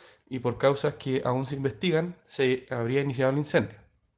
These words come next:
despertando con parte de su rostro y mano derecha con quemaduras, las que posteriormente, de acuerdo al carácter de lesiones del hospital de Corral,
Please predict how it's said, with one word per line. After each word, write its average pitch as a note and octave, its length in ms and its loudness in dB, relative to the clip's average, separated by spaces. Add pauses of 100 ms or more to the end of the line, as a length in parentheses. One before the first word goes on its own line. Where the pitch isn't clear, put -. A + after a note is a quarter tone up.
(440)
despertando C3+ 960 0
con A2 280 -6
parte C#3 320 2
de C3+ 80 0
su B2+ 160 -6
rostro D3+ 480 0
y B2 100 -8
mano C#3 300 2
derecha D3 340 -4
con C#3 180 -4
quemaduras, D3 680 0 (500)
las A#2 160 -2
que B2+ 140 -4
posteriormente, C#3+ 680 0
de D3 80 6
acuerdo C#3 280 2
al C#3 80 -2
carácter C3+ 360 0
de C3 100 -2
lesiones D3 360 0
del C3+ 120 -2
hospital C3 360 -2
de C#3 80 -2
Corral, E3 360 2